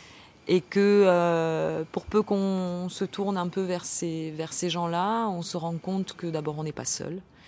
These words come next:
et que, euh, et que les gens ont besoin de parler de tout ça, euh, aussi avec des gens qui ont vécu des choses un peu similaires et, euh, qui ont besoin de partager. Et je crois que c'est là aussi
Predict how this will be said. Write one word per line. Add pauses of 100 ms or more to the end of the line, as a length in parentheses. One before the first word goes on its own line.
(640)
et
que,
euh, (160)
et
que (460)
les
gens (240)
ont
besoin
de
parler
de
tout
ça, (760)
euh,
aussi
avec
des
gens
qui
ont (680)
vécu
des
choses
un
peu
similaires
et,
euh, (340)
qui
ont
besoin
de
partager.
Et
je
crois
que
c'est
là
aussi